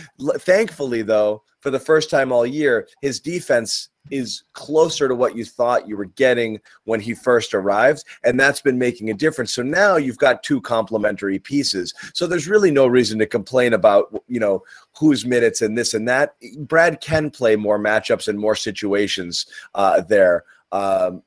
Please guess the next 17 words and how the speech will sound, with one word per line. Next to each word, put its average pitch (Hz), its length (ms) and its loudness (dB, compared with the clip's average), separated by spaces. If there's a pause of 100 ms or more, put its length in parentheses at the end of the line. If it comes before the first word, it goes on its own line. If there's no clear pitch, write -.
and, 107 400 0
and, 110 220 -2
and, 113 180 -4
and 107 220 -4
take 135 220 -4
advantage 110 420 0
of 95 100 -6
each 107 180 -6
person's 101 360 -2
skill 120 260 2
set. - 300 0
But 117 100 2
you're 120 140 -2
right, 113 260 4
it's 98 140 -6
just 123 240 -2 (960)
Ro-, 131 180 2